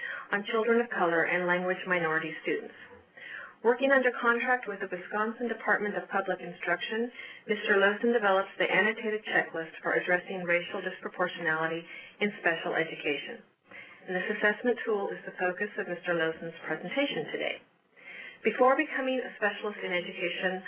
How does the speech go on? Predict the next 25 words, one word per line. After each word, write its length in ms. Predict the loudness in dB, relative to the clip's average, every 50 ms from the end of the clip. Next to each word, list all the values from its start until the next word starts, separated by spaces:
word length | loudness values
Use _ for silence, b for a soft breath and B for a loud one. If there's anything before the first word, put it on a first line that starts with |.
| B B B B B
law, 240 | 4 4 6 6 4
and 160 | 2 0 -2
policy, 600 | 2 4 6 6 6 4 2 0 -2 -2 0 -2 -2
Mister 300 | -6 -6 -4 -4 -4 -2
Lowson 460 | 0 0 -2 -2 -2 -2 -2 -2 -2 -2
taught 280 | 2 2 4 4 2 0
in 80 | -4 -4
public 280 | -2 -2 0 0 -2 -2 -4 -4
schools 240 | -2 -2 -2 0 -2 -2
in 80 | 0 2
Massachusetts 640 | 2 2 2 -2 -8 -8 -6 -6 -4 -4 -6 -8 -8 -10 -12 -8
for 80 | -6 -6
ten 260 | -2 2 2 2 2 2
years 260 | 0 -2 -2 -4 -6 -8 -14 -20 B B B B B B B B B B
and 140 | 0 4
also 320 | 4 4 4 4 4 2 2
helped 200 | 2 0 -2 -2 0
found 280 | 2 4 4 4 4 2
an 80 | 0 0
alternative 500 | 0 -2 -4 -4 -6 -4 -4 -4 -6 -6 -4
public 240 | -4 -4 -4 -6 -8 -12 -8 -4
school 260 | 0 0 2 2 2
in 160 | 0 0 0
Acton, 460 | 0 0 -2 -2 -4 -6 -6 -4 -2
Massachusetts. 720 | -2 -2 -2 -2 -6 -10 -8 -4 -4 -4 -4 -4 -8 -10 -12